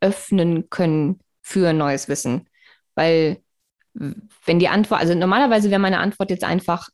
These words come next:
ähm, ich finde, jeder Mensch sollte sich mit, mit, ähm, äh, Psychoneuroimmunologie beschäftigt haben, ähm, weil wenn man nicht weiß, welche Auswirkungen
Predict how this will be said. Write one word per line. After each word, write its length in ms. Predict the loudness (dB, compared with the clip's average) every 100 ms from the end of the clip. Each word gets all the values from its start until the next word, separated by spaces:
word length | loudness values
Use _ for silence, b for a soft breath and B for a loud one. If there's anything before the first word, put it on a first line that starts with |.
| -2
ähm, 600 | 0 0 0 0 -2 -6 _ _
ich 500 | -12 -10 -10 -8 -4
finde, 180 | 0 2
jeder 240 | 2 2
Mensch 240 | 2 0 0
sollte 280 | -2 -2 -2
sich 340 | -4 -6 -14 _ _ _
mit, 420 | 0 0 -2 -10 -4
mit, 380 | -2 -2 -6 -12 _ _ _ _ _
ähm, 520 | -4 -2 -2 -4 -6 -10 _ _ -4
äh, 140 | -4
Psychoneuroimmunologie 1400 | -4 -4 0 2 2 2 2 0 0 -2 -2 -2 -4 _
beschäftigt 440 | -4 -4 -4 -6 -4
haben, 460 | -2 2 2 0 b b b _ 0
ähm, 600 | 2 2 2 2 0 -4 _ -4
weil 540 | 0 2 2 0 -2 _ _ _ _ _ _ _ _ _
wenn 400 | -8 -2 2 2
man 200 | 2 2
nicht 260 | 0 -2 -4
weiß, 500 | -2 0 -2 -4 -4
welche 560 | 0 0 0 -2 -2 -2
Auswirkungen 1120 | -2 -2 -2 -2 0 0 2 4 2 0